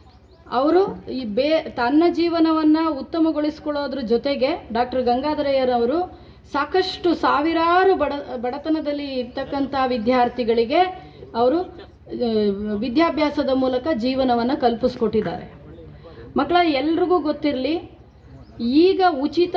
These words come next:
ಉಚಿತ, ಉಚಿತಗಳು ಏನೇನ್ ಸಿಗ್ತಾ ಇದೆಯೋ, ಈ ಹಿಂದೆ ಈ ಉಚಿತಗಳೆಲ್ಲ ಇರ್ಲಿಲ್ಲ. ಶಿಕ್ಷಣಕ್ಕೆ ಶುಲ್ಕ ಕೊಡ್ಬೇಕಿತ್ತು. ನ-, ಸ್ವತಃ ನಂದೇ ಅನುಭವ ಹೇಳೋದಾದ್ರೆ, ನಮ್ಮ ತಂದೆ ಟೈಲರು, ಅವರು ಕೂಡ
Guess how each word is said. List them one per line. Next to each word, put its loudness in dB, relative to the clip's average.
ಉಚಿತ, -2
ಉಚಿತಗಳು 0
ಏನೇನ್ 4
ಸಿಗ್ತಾ -4
ಇದೆಯೋ, -2
ಈ 4
ಹಿಂದೆ 0
ಈ -4
ಉಚಿತಗಳೆಲ್ಲ -2
ಇರ್ಲಿಲ್ಲ. 2
ಶಿಕ್ಷಣಕ್ಕೆ 0
ಶುಲ್ಕ 0
ಕೊಡ್ಬೇಕಿತ್ತು. 0
ನ-, 0
ಸ್ವತಃ 4
ನಂದೇ 4
ಅನುಭವ 0
ಹೇಳೋದಾದ್ರೆ, -6
ನಮ್ಮ 2
ತಂದೆ 2
ಟೈಲರು, 0
ಅವರು 2
ಕೂಡ 0